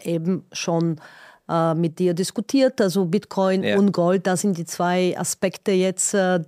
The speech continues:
Speaker 1: d-, äh, der, äh, der geopolitischen und der geoökonomischen Komplexität. Da habe ich einen Beitrag zum Thema De-Dollarisierung, äh, und brics Plus,
Speaker 2: Mhm.
Speaker 1: äh,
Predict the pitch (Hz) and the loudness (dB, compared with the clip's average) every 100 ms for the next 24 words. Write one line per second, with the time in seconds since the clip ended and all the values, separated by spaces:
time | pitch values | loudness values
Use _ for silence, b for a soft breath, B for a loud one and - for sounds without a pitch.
0 | _ - 185 180 156 190 175 175 170 170 | _ -2 0 0 0 0 2 2 2 2
1 | 190 - - - 156 170 170 160 180 170 | -2 -6 -14 -10 -6 -2 -2 0 0 2
2 | 170 165 165 _ _ _ _ 170 208 240 | 0 -2 -6 _ _ _ _ 0 2 2
3 | 220 208 - 220 202 180 170 180 180 185 | -2 -4 -2 0 2 0 0 -2 -2 -2
4 | 175 165 170 170 165 165 - 180 - 247 | -2 -2 -4 -6 -6 -8 -10 -8 -6 -6
5 | - 180 170 208 226 214 196 180 185 190 | -4 -2 0 0 0 0 0 0 -2 0
6 | 196 190 - B B B B B - 196 | -2 -2 -6 B B B B B -2 -2
7 | - 185 185 185 180 165 160 190 214 190 | 2 0 2 2 2 0 -2 0 2 2
8 | 180 156 - 180 180 180 170 - 180 170 | 0 -4 -2 0 2 0 -2 -2 0 2
9 | 160 156 143 - 53 196 202 208 - _ | 0 0 -2 -6 -6 0 2 2 -2 _
10 | - 180 - - 185 180 - - 190 170 | -4 -2 -4 -2 -2 0 -4 -6 -4 -2
11 | 156 | -2